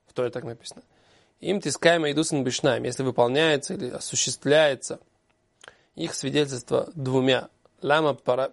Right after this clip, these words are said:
перед леха бишлуша. Зачем Тора, э, выделила про трех свидетелей? Ломалахах сообщит тебе, шнаем ли пошут, что два свидетеля для простого,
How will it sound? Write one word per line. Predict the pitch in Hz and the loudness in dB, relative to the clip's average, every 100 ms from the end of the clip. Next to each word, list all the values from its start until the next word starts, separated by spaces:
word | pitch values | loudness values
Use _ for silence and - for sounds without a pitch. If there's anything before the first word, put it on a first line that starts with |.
| _ | _
перед | 131 143 139 - _ _ - | 2 2 0 -8 _ _ -10
леха | 127 131 123 | -2 2 2
бишлуша. | 131 120 - 113 - - - | 0 -4 -2 -4 -2 -6 -6
Зачем | - 131 - 131 | -10 -6 -4 -4
Тора, | - 120 117 - _ _ _ _ _ _ _ _ _ - | 0 2 2 0 _ _ _ _ _ _ _ _ _ -16
э, | 175 135 104 | -12 -10 -8
выделила | 110 143 151 143 127 - - _ _ _ _ _ _ _ - _ | -2 0 2 0 0 -2 -8 _ _ _ _ _ _ _ -20 _
про | 117 | -6
трех | 110 127 120 | -4 -4 -4
свидетелей? | - 131 135 - - - _ _ _ _ _ _ - | -4 -6 -6 -6 -10 -12 _ _ _ _ _ _ -6
Ломалахах | 156 226 220 147 - | 2 2 2 -4 -2
сообщит | 143 - 214 202 | -2 0 -4 -2
тебе, | 160 139 - | 0 0 -2
шнаем | - - 170 185 147 | -8 0 2 4 2
ли | |
пошут, | 123 135 151 - - _ _ | -2 -4 -4 -6 -14 _ _
что | - 135 | -16 -14
два | 135 160 | 2 2
свидетеля | 165 139 139 131 - | 2 -4 -6 -6 -8
для | 127 127 | -4 -4
простого, | 127 151 - 233 214 175 | 0 -2 2 2 2 -2